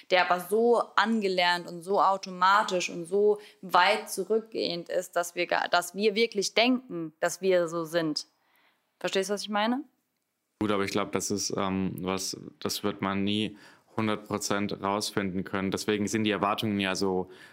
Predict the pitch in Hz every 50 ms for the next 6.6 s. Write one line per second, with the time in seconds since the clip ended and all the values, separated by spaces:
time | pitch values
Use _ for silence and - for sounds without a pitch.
0 | - - - - 104 101 98 95 92 - 95 98 98 95 95 - - - - -
1 | - 104 104 101 - - 104 98 107 107 113 117 110 101 95 90 85 98 101 98
2 | 98 - 95 92 - 101 95 90 - - 107 113 120 - 107 101 98 92 92 95
3 | 95 95 92 - - - - _ - - 104 - 92 98 - - 92 98 101 107
4 | 107 101 101 98 98 98 98 98 - 110 98 101 101 - 110 107 110 - - 101
5 | 95 92 90 - _ _ - 104 101 104 - 98 98 95 95 - 104 101 92 98
6 | 101 113 113 113 101 95 - - 98 104 107 98